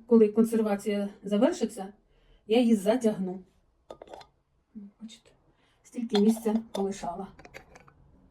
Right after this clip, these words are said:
От. Все, зараз викладаю ці баночки в кастрюлю. На низ постелю тряпочку. Встановила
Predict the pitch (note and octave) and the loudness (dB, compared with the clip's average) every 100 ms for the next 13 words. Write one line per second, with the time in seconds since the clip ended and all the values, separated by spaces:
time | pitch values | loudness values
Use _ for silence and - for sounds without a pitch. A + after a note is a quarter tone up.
0 | _ _ _ _ _ G#3+ G#3 - - - | _ _ _ _ _ -16 -16 -18 -18 -18
1 | _ _ - - - _ - - - - | _ _ -18 -16 -16 _ -8 -8 -6 -8
2 | - - E4+ C#4 C#4+ - - - - - | -8 -10 -6 -4 -4 -4 -12 -16 -20 -20
3 | _ _ _ _ _ G#3+ A3 G#3 A#3+ C4+ | _ _ _ _ _ -2 0 2 2 2
4 | C#4 - _ _ _ A3 G3+ B3 B3+ A#3+ | -2 -4 _ _ _ -6 -4 -4 -6 -8
5 | A3+ - _ _ _ _ - B3 - F#3+ | -10 -10 _ _ _ _ -8 -8 -6 -10
6 | F#3+ G#3 - _ _ _ _ _ _ _ | -8 -8 -10 _ _ _ _ _ _ _
7 | _ _ _ _ - A3+ C4 D#4 - G#3 | _ _ _ _ 2 4 6 2 -4 -6
8 | G3+ G#3+ G#3+ - - _ _ G#3 F#3 A3+ | -2 0 0 -2 -12 _ _ -4 -2 -4
9 | A#3 D#4 F#4+ - _ _ _ _ _ _ | -4 -6 -8 -14 _ _ _ _ _ _
10 | - - D#4 D#4 C4 A#3 A#3+ | -20 -6 -4 -4 -4 -4 -4